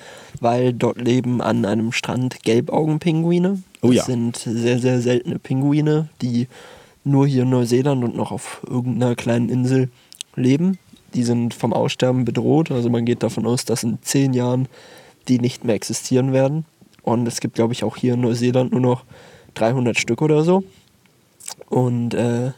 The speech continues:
Speaker 1: ja, wir haben dann auch tatsächlich nach so drei Stunden <laughs> Warten gefühlt
Speaker 2: Am Strand.
Speaker 1: Genau, haben wir dann, äh, auch tatsächlich zwei Exemplare gesehen.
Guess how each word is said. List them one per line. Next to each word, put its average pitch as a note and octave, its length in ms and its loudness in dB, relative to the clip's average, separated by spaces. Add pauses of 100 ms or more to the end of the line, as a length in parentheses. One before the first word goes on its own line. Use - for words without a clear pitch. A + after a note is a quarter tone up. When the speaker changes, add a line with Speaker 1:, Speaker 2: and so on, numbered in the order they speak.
(140)
Speaker 1:
ja, D3 280 0
wir B2 160 -2
haben B2 180 0
dann A#2 140 0
auch A2+ 140 0
tatsächlich B2+ 680 -4 (600)
nach B2+ 580 0
so - 420 -4
drei A#2 200 0
Stunden C3 420 -2
<laughs> - 0 -
Warten C#3 480 0
gefühlt D#3 440 0 (280)
Speaker 2:
Am G#2 120 2
Strand. F#2+ 340 -2 (340)
Speaker 1:
Genau, A#2+ 360 0
haben B2 160 0
wir A#2+ 80 2
dann, A#2 380 0
äh, A#2+ 400 0 (240)
auch B2+ 140 -2
tatsächlich - 500 -4
zwei B2 300 -2
Exemplare B2+ 680 -2
gesehen. B2 440 0